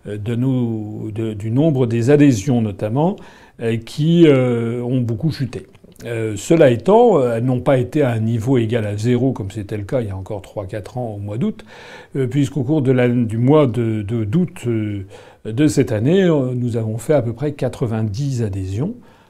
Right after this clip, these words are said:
ce qui n'est pas mal, ce qui fait à peu près deux virgule sept, deux virgule huit adhésions par jour. Donc c'est pas mal. Évidemment, on est très loin, on est très loin du record historique que nous avons, euh, enregistré, euh,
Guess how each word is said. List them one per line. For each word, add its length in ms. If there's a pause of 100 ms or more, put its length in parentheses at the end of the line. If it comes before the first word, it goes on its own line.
(100)
ce 260
qui 200
n'est 140
pas 160
mal, 400
ce 120
qui 200
fait 220
à 100
peu 100
près 180
deux 100
virgule 360
sept, 400
deux 240
virgule 400
huit 160
adhésions 340
par 220
jour. 460 (480)
Donc 240
c'est 100
pas 140
mal. 320
Évidemment, 400
on 80
est 160
très 180
loin, 340 (460)
on 140
est 120
très 140
loin 200
du 120
record 760
historique 500
que 40
nous 160
avons, 360
euh, 40 (380)
enregistré, 920
euh, 760